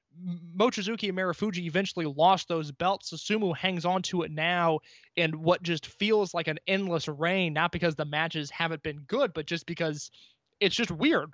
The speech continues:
It, it's, it's a weird situation, and I think, like I said, under normal circumstances, we would make a much bigger deal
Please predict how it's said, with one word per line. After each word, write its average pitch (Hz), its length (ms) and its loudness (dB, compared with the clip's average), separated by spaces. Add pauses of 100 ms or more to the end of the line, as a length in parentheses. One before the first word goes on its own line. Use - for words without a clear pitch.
It, 170 200 2
it's, 185 320 2
it's 190 200 0
a 175 80 2
weird 202 400 2
situation, 196 640 2
and 151 100 0
I 160 120 2
think, 190 320 -2 (460)
like 180 180 2
I 175 120 4
said, 202 200 0
under 170 160 0
normal 180 320 2
circumstances, 170 640 -2
we 185 100 2
would 190 120 6
make 165 180 0
a 151 80 0
much 160 460 2
bigger 156 260 0
deal 156 540 2